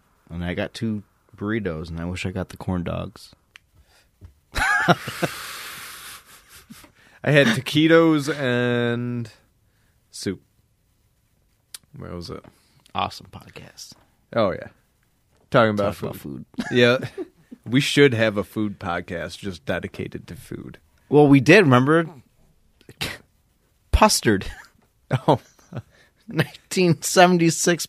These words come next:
Speaker 1: Pustard.
Speaker 2: Oh, no.
Speaker 1: <laughs> We made a cooking show with six
Speaker 2: Oh,
Speaker 1: eggs. We made the
Speaker 2: yeah.
Speaker 1: fucking little coffee egg things.
Speaker 2: Those. We should read. It's about that time.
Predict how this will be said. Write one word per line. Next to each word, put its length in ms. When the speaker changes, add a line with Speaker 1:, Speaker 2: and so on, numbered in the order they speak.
Speaker 1:
Pustard. 720
Speaker 2:
Oh, 440
no. 560
Speaker 1:
<laughs> 100
We 80
made 220
a 60
cooking 460
show 400
with 120
six 340
Speaker 2:
Oh, 60
Speaker 1:
eggs. 400
We 80
made 220
the 100
Speaker 2:
yeah. 60
Speaker 1:
fucking 360
little 200
coffee 560
egg 200
things. 480
Speaker 2:
Those. 600
We 160
should 320
read. 240
It's 220
about 240
that 200
time. 380